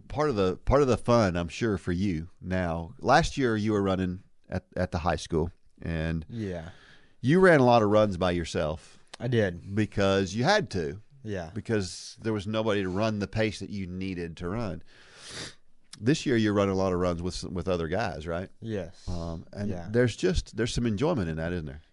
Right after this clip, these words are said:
Speaker 2: Yeah, there is, and there's, there's enjoyment 'cause you get to, you know, you get to talk and whatever, but there's also just, like, a exiting of the mind, I guess. You don't have to consciously,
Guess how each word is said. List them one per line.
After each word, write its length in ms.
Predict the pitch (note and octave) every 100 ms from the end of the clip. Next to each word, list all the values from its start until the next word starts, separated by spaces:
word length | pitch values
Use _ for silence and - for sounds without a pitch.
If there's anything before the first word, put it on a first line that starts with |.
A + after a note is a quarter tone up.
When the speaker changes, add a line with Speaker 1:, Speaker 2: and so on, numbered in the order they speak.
| -
Speaker 2:
Yeah, 300 | D#3+ E3+ D3
there 240 | C3 C#3+
is, 300 | F3+ D#3 A#2+
and 340 | B2 B2 A2+ - - -
there's, 460 | B2+ B2+ A#2+ A#2 -
there's 200 | A#2+ A#2+
enjoyment 600 | A2+ A2 A#2 D#3+ F#3 -
'cause 160 | - A#2
you 60 | B2
get 160 | B2
to, 280 | - A2+ G2 E2+ - - - - _ _ _ _
you 60 | G#2
know, 60 | F#2
you 100 | F2+
get 160 | G2
to 100 | - - _ _ -
talk 440 | - A#2 A2+ -
and 160 | A2 G#2+
whatever, 440 | G#2+ G#2+ A2 A2 _ _ _ _ _ _ -
but 440 | A2 A2 G2+ - _ - A2
there's 240 | A#2+ A2
also 340 | A2+ A2+ - A#2
just, 340 | G#2 G2+ -
like, 220 | G2+ F#2
a 320 | F#2+ F2 E2+ - _ - _ _ _ _ _ _ _ -
exiting 580 | A2+ - - A#2 G#2+ G#2
of 200 | G2+ F#2+ G2
the 80 | G#2+
mind, 560 | G2+ F#2+ F2 F#2 G#2+ B2+
I 80 | C3
guess. 320 | C3+ C3+ -
You 80 | C3+
don't 200 | D3 C#3+
have 180 | B2+
to 100 | -
consciously, 1080 | F#2 - - B2+ A#2+ A#2+ A2+ - A#2 G#2+ G#2